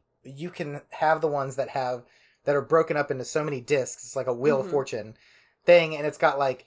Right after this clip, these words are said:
Speaker 1: yes, no, maybe, and it's got
Speaker 2: Mm-hmm.
Speaker 1: letters. You can use it
Speaker 2: Mm-hmm.
Speaker 1: like a Ouija board.
Speaker 2: And the one that I had was definitely, uh, it had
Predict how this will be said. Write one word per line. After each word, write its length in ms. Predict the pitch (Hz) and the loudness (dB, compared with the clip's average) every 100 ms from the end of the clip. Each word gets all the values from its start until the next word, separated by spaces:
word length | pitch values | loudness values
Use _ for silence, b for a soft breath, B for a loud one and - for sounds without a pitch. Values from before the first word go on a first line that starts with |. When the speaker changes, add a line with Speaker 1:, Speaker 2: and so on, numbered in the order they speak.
| _ | _
Speaker 1:
yes, 400 | 143 175 127 - | 0 0 0 -4
no, 280 | 165 151 139 | 2 2 2
maybe, 440 | 147 156 147 139 | 0 -2 -2 -4
and 80 | 139 | -4
it's 100 | 131 | -4
got 260 | - 143 135 | -2 0 0
Speaker 2:
Mm-hmm. 180 | 170 180 | -4 2
Speaker 1:
letters. 540 | 185 170 131 120 113 | 4 4 2 -2 -8
You 60 | 156 | -12
can 140 | 147 147 | -10 -6
use 160 | 196 | -2
it 40 | 143 | 0
Speaker 2:
Mm-hmm. 80 | |
Speaker 1:
like 120 | 143 143 | 0 -2
a 40 | |
Ouija 220 | 135 127 120 | -4 -8 -6
board. 260 | 120 110 B - | -6 -6 B -8
Speaker 2:
And 140 | 214 | -2
the 60 | 208 | 2
one 160 | 233 247 | 2 2
that 100 | 208 | 0
I 120 | 220 | 0
had 380 | 214 185 165 170 | -2 -2 -4 -4
was 360 | 165 160 - | -6 -6 -8
definitely, 720 | - 160 185 165 - 165 156 | -6 -6 -6 -10 -8 -8 -8
uh, 100 | - 160 | -6 -2
it 180 | 185 | -4
had 220 | 185 165 | -2 -4